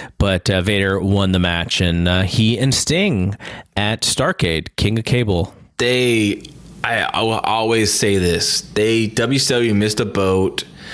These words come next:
Speaker 2: on a Dustin challenge of Vader for the world title in ninety-three, with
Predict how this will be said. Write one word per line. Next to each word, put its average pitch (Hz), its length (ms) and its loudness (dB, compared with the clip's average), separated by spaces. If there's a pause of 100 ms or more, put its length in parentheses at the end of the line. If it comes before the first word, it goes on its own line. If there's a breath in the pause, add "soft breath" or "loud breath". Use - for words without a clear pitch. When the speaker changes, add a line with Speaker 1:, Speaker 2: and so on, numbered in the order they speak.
(400 loud breath)
Speaker 2:
on 101 200 0
a 95 80 0
Dustin 107 920 0 (480 loud breath)
challenge 101 480 0
of 92 120 0
Vader 98 280 2
for 101 100 -4
the 98 80 2
world 98 280 0
title 92 340 0
in 95 40 2
ninety-three, 90 840 0 (320 loud breath)
with - 220 -2